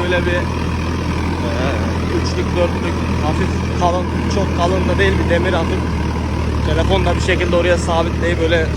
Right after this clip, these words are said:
sohbet etmeyi düşünüyorum yani. Motor kabinde olmadığı için herhangi bir cam vesaire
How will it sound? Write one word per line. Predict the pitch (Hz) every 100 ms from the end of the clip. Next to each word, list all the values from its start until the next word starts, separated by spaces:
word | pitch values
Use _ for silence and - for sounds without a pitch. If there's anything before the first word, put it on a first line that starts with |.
| -
sohbet | 165 147 175
etmeyi | 175 160 156 156 175
düşünüyorum | 165 - 170 - 160 135
yani. | 117 110 - - - - - -
Motor | - - 165 156
kabinde | 156 165 185
olmadığı | 190 190 - - -
için | 196 - - - - - - - - - - - - 165
herhangi | - 160 165
bir | 156 -
cam | 156 151 - 147
vesaire | 147 160 147